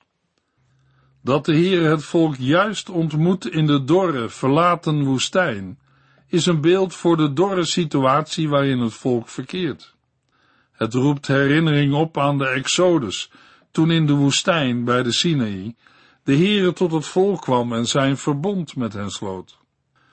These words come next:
De opdracht de weg te bereiden is een beeld voor het op orde brengen van de levenswandel.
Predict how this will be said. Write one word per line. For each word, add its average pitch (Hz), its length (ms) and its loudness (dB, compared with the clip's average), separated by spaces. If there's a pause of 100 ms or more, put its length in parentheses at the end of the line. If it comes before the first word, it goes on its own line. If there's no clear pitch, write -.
(320)
De 180 120 -6
opdracht 180 680 0
de 135 100 -2
weg 175 300 0
te - 180 -2
bereiden 160 640 0 (460)
is 175 200 0
een 165 160 2
beeld 180 360 2
voor 160 260 4
het 160 200 -2
op 170 300 -4
orde 202 300 2
brengen 165 380 2
van 160 200 0
de 151 100 2
levenswandel. 117 920 -2